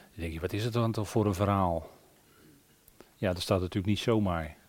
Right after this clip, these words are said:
Die dingen zijn niet zomaar opgeschreven, hè. Die zijn ons tot voorbeeld opgeschreven.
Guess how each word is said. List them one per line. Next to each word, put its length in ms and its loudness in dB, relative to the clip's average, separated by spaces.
Die 120 -4
dingen 220 2
zijn 180 0
niet 100 2
zomaar 380 2
opgeschreven, 720 -4
hè. 80 -6
Die 100 -2
zijn 220 -4
ons 240 -6
tot 200 -8
voorbeeld 520 4
opgeschreven. 640 -4